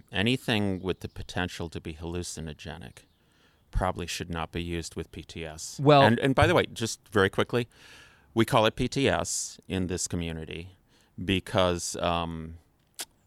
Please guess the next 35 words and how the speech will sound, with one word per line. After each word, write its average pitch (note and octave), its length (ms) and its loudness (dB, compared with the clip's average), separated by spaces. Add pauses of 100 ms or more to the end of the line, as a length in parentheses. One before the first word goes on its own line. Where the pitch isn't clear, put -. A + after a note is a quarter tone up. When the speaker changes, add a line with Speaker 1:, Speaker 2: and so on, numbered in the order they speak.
(160)
Speaker 1:
a F#2+ 140 -2
general, F2+ 640 2
retired, F2 580 -2 (600)
uh, F2 680 0 (180)
has F#2+ 600 -2
come F#2 200 0
forth F2+ 340 0
and F2 140 -4
said, E2+ 220 -4
"Drop E2+ 280 -2
the A#2+ 140 0
S. - 400 0 (540)
It's F2+ 180 -6
hard F#2 220 2
enough G2 200 2
for - 120 -8
me G2 140 0
to G2 80 0
get F2+ 220 -2
these F2+ 180 -6
guys E2+ 300 0
and F#2+ 100 -4
gals E2+ 320 -2
from F2 140 -6
this E2+ 180 -8
macho E2+ 320 -2
culture E2 480 -4
to - 180 -6
acknowledge E2+ 500 -6
that F2 140 -6
they F2+ 100 -6
have E2 160 -6
a F2 60 -10
syndrome." E2 460 -8
Speaker 2:
Mm, A#2 320 0